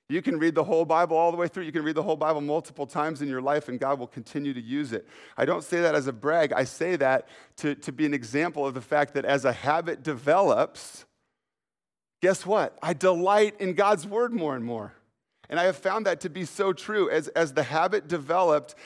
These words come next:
it became easier and easier and part of my everyday life to be in God's Word.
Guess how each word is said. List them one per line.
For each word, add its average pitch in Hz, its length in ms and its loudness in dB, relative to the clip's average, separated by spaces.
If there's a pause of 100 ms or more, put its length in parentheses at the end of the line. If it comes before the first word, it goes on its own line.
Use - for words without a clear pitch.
it 135 120 -4
became 160 400 0
easier 190 380 -2
and 170 140 -2
easier 160 480 0
and 139 120 -4
part 170 240 -2
of 175 80 0
my 170 140 -2
everyday 160 380 2
life 156 320 4
to 147 100 -8
be 156 220 -8
in 170 100 -2
God's 147 320 -2
Word. 160 320 -6